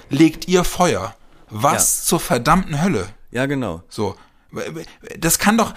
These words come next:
Speaker 1: es kann doch nicht angehen, dass jemand das für, für, für erfolgsversprechend hält, wo er sich auf einer Mitgliederversammlung, ja, von Menschen, die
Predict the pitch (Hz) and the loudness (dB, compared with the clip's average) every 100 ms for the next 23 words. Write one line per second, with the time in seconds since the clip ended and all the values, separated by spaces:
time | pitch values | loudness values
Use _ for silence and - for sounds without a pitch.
0 | - 156 - 185 226 226 180 - - 175 | -6 -4 -2 2 2 2 -4 -4 -2 0
1 | 269 175 151 165 196 - - 147 - 185 | 0 -2 -2 -2 -2 -4 -6 -4 0 0
2 | 185 170 156 - 160 170 - 160 139 - | 0 0 -4 -4 -10 -8 -4 -2 -2 0
3 | 202 233 - 165 - 143 127 127 110 113 | 0 0 -4 -4 -4 -4 -6 -8 -4 -2
4 | 156 - - - 143 190 175 156 156 175 | -2 -6 -14 -4 4 4 6 4 2 0
5 | - - - 143 - 151 147 196 - - | -4 -8 0 0 2 2 6 6 4 4
6 | 226 196 - 147 127 117 113 98 92 - | 4 4 0 0 2 2 2 -2 -6 -10
7 | - - 117 131 180 - - - 139 151 | -14 -8 -2 0 -2 -8 -14 -2 0 2
8 | 233 320 - 175 180 220 - - - _ | 2 2 2 2 2 0 -6 -20 -20 _
9 | _ _ _ _ _ - 160 151 | _ _ _ _ _ -4 -2 -4